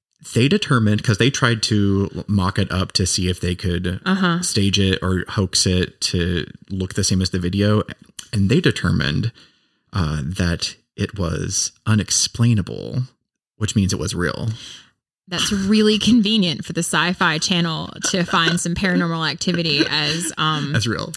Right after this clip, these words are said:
Speaker 2: as real.
Speaker 1: Yeah.
Speaker 2: Yeah, that's, uh, I'm so shocked.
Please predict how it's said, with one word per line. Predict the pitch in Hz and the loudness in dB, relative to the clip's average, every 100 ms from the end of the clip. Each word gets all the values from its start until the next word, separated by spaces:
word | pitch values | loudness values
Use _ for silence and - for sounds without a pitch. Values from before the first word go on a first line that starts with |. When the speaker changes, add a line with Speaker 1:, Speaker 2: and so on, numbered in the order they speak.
| - | -8
Speaker 2:
as | - 165 | -4 -2
real. | 160 170 151 156 | -2 -2 -2 -4
Speaker 1:
Yeah. | - - | -6 -2
Speaker 2:
Yeah, | 175 226 185 160 190 | 0 2 2 0 -2
that's, | 170 175 - | -4 -2 -2
uh, | 160 151 160 165 _ _ _ - - - - | -2 -2 -4 -8 _ _ _ -20 -20 -20 -6
I'm | 175 190 | 0 2
so | 220 220 | 2 2
shocked. | 240 254 - - - | 2 2 0 -6 -10